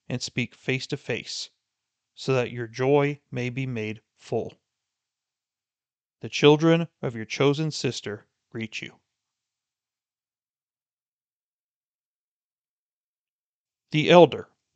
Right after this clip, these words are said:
to the beloved Gaius, whom I love in truth. Beloved, I pray that in all respects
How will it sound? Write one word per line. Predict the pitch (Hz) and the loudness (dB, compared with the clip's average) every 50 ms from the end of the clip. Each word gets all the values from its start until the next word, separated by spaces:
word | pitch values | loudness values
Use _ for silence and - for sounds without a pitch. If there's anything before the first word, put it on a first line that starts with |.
| _ - | _ -14
to | - | -6
the | 131 131 | -4 -4
beloved | 120 113 127 120 123 131 143 143 156 147 139 127 | -2 -2 -2 0 2 2 4 4 2 0 -2 -2
Gaius, | 127 127 120 113 104 107 110 - - - - - - _ _ _ _ _ | -2 -2 -2 -2 -4 -6 -10 -12 -12 -14 -14 -14 -18 _ _ _ _ _
whom | 143 131 123 113 | -6 -6 -6 -6
I | 107 107 | -8 -8
love | 113 117 120 127 127 139 | -4 -2 -2 -2 -2 -4
in | 131 120 | -6 -6
truth. | - - 131 110 107 - - - - _ _ _ _ _ _ _ _ _ _ _ _ _ _ _ _ _ _ _ _ _ _ _ _ _ _ _ _ - | -6 -6 -6 -6 -6 -12 -20 -20 -20 _ _ _ _ _ _ _ _ _ _ _ _ _ _ _ _ _ _ _ _ _ _ _ _ _ _ _ _ -4
Beloved, | 131 131 143 151 160 160 190 185 175 - _ _ _ _ _ - | 0 4 6 6 6 6 4 2 0 -4 _ _ _ _ _ -6
I | 135 139 | -4 -4
pray | 139 - - 190 185 202 214 196 | -4 0 4 4 6 6 6 4
that | 180 165 151 | 4 2 2
in | 135 135 - | 0 0 0
all | 131 135 156 170 | 2 4 4 4
respects | 165 170 156 - - - 135 113 - - - - - - - | 2 2 -4 -6 -4 -4 -4 -4 -4 -8 -14 -14 -14 -14 -16